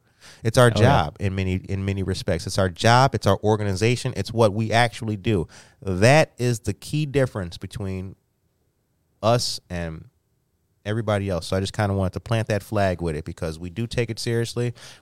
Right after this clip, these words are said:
Speaker 1: We appreciate all the love and everything. And every time we see one of our friends or a colleague out there, like, it does make our heart smile because we actually live and breathe it. Um, next thing I'm gonna tell you about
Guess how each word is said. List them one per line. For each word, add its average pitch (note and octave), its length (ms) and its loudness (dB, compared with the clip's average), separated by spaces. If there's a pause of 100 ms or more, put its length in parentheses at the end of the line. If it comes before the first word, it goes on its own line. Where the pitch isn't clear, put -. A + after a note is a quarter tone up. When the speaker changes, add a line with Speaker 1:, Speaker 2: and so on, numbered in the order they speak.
Speaker 1:
We G#2 100 -2
appreciate G#2 540 -2
all G2+ 160 0
the G#2 80 -2
love G2+ 280 0
and G2+ 100 -6
everything. G2+ 420 -6
And E2 100 -10
every A#2+ 300 -4
time A2+ 320 -4
we A2 100 -6
see A2+ 240 -6
one G2+ 180 -4
of G2 100 -4
our G2 120 0
friends G#2 480 -2
or F2+ 140 -2
a F2 40 -6
colleague G2+ 520 -4
out G2 200 2
there, G2+ 320 0 (360)
like, F2 180 -2
it E2+ 100 -6
does G2 240 2
make F#2+ 240 -2
our F2+ 140 2
heart F2 220 -2
smile D#2+ 440 -8
because E2+ 300 -8
we F2+ 140 -4
actually F2+ 360 -2
live G2 260 -2
and F#2+ 140 -6
breathe E2+ 280 -6
it. B1+ 100 -12 (540)
Um, F#2 380 2 (760)
next A2+ 240 2
thing C3 60 0
I'm A#2 60 0
gonna A2+ 120 0
tell A2+ 140 0
you A2 120 0
about G#2+ 360 4